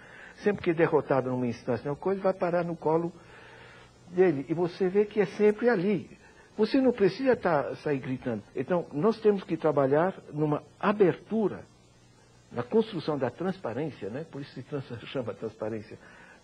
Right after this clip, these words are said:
eh, Brasil, inclusive, porque isso reduz a base da,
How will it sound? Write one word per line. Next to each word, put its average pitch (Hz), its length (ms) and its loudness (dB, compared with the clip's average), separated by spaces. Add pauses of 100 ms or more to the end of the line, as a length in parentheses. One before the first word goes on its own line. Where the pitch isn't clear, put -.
eh, 104 380 -4
Brasil, 113 280 -2
inclusive, 110 540 -4 (600)
porque 180 400 -2
isso 202 260 -2
reduz 185 340 2
a 208 100 2
base 151 460 0
da, 104 200 -2